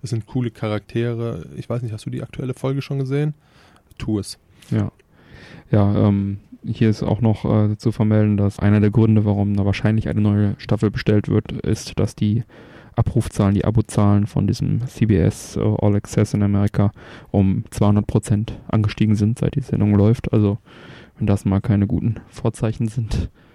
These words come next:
Speaker 2: Cool.
Speaker 1: Ja, wie weit will man noch nach oben gehen, ne?
Speaker 2: <laughs> Ja.
Speaker 1: Also mich würd's extrem freuen,
Speaker 2: Ja,
Speaker 1: tatsächlich.
Speaker 2: mich auch.
Speaker 1: Es ist, äh, einfach eine richtig coole Serie.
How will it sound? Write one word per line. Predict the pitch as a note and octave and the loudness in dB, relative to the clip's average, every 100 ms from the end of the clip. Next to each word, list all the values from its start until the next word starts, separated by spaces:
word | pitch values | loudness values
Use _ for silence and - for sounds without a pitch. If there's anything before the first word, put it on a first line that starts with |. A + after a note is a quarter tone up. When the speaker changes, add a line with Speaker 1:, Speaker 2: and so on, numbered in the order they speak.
| - - - - | -20 -20 -10 2
Speaker 2:
Cool. | D#3 - | 2 2
Speaker 1:
Ja, | A2+ G#2 | -4 -4
wie | A2 | -2
weit | A2 G#2+ | -2 2
will | - | 4
man | C3 | 4
noch | B2+ B2+ | 4 4
nach | A#2 | 2
oben | A#2+ G#2+ | 0 0
gehen, | A2 G2 F#2+ | -2 -2 -2
ne? | A2 - | -4 -6
Speaker 2:
<laughs> | - | 0
Ja. | A#2 | 4
Speaker 1:
Also | C#3 | 4
mich | C3+ - | 4 2
würd's | A#2+ G#2+ | -2 -2
extrem | - - G2+ | -10 -8 -8
freuen, | - G2 F#2+ F2+ - | -6 -6 -6 -2 2
Speaker 2:
Ja, | G#2+ | 4
Speaker 1:
tatsächlich. | F#2+ G2 G2+ | 4 2 0
Speaker 2:
mich | |
auch. | G2 | -2
Speaker 1:
Es | - | -2
ist, | - - | -8 -12
äh, | - G2 F#2+ - _ _ _ _ - | -10 -10 -12 -16 _ _ _ _ -14
einfach | G2 F2+ F2 | -12 -10 -12
eine | G#2 F#2+ | -12 -10
richtig | G2+ - - | -10 -10 -14
coole | - F#2+ | -10 -8
Serie. | F2+ F#2+ F#2+ F#2 | -6 -4 -4 -8